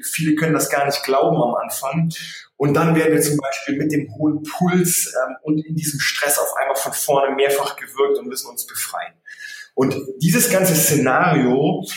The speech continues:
dadurch verstehen die Leute, dass wir eben nicht in einer gemütlichen Atmosphäre trainieren, sondern dass wir möglichst nah an die Realität müssen. Und wie anstrengend das ist, das hast du ja vorhin schon, äh, beschrieben.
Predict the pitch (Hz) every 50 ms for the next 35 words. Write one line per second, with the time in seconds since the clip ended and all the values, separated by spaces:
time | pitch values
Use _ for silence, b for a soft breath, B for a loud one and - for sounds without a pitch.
0 | B B B - 143 139 139 - - - 143 - - - - 165 180 220 233 202
1 | 160 147 143 - - - - - - - 151 147 - - - - - - - -
2 | 135 139 143 143 139 - 147 175 - - - 151 147 143 139 135 131 127 - -
3 | - 127 123 123 127 135 156 160 - - - 160 151 156 - 147 - - - 247
4 | - - - - 180 196 196 185 - - - - 113 110 107 113 135 170 202 -
5 | 226 - _ B B B B B B B B B - 113 110 139 170 196 185 180
6 | 170 156 151 143 143 147 - - - 147 151 151 151 147 147 147 143 147 - -
7 | _ _ _ _ 110 117 131 151 160 165 170 165 160 160 - 139 139 135 120 131
8 | 131 127 123 120 123 120 113 113 113 - - - 127 127 - 104 98 98 - -
9 | - - 107 107 104 101 - - b b b b b b _ _ _ - - 127
10 | - - - - 240 226 - - - 165 156 143 139 131 117 - 135 147 - -
11 | 123 - - 160 160 160 - 151 147 139 131 123 117 - B B B B - -
12 | - 156 165 160 160 156 - 147 143 143 143 143 143 135 127 123 - 120 123 -
13 | - - - 147 156 165 185 185 180 180